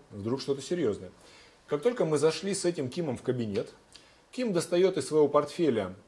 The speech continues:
примерно формата А четыре шёлковые вышивки, на которых вышиты панды, рыбки, деревья, цветы. Очень красивые, шёлковые, хорошо оформленные. В качестве подарков, подставок и так далее, интерьерного украшения.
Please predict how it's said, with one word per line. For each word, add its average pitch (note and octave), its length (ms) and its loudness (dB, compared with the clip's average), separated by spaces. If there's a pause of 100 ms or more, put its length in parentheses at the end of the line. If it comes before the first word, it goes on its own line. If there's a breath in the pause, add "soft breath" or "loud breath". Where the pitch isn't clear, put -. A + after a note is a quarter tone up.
(200)
примерно D3+ 400 2
формата E3+ 560 4
А C#3+ 80 6
четыре C3+ 640 0
шёлковые A#2+ 640 4
вышивки, D#3 560 -4 (580 loud breath)
на D#3 180 -2
которых G3+ 540 4 (180)
вышиты C3+ 480 0
панды, G3 800 2
рыбки, F#3+ 680 0
деревья, F#3 680 2
цветы. G#3+ 680 -4 (280)
Очень G3 220 0
красивые, D3 520 2
шёлковые, E3 560 4
хорошо C3 420 2
оформленные. D#3+ 760 0 (340 loud breath)
В - 20 -20
качестве A#3+ 300 -2
подарков, F#3 540 4
подставок F3 680 2
и - 20 -6
так B2+ 220 -2
далее, A#2 260 2
интерьерного D#3+ 520 0
украшения. C#3 600 -2